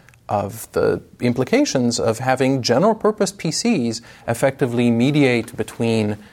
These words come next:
the detection of contraband and what the operator sees. Uh, again,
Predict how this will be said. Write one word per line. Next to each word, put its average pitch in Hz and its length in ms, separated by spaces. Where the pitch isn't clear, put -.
the 110 100
detection 104 760
of 101 520
contraband 104 720
and 98 320
what 101 240
the 110 100
operator 107 600
sees. - 560
Uh, - 200
again, 139 720